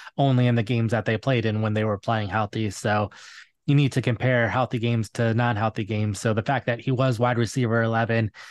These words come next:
even though he's already admitted this offseason that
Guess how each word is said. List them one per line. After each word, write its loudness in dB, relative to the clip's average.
even 2
though 4
he's 0
already 2
admitted 0
this -2
offseason 0
that 2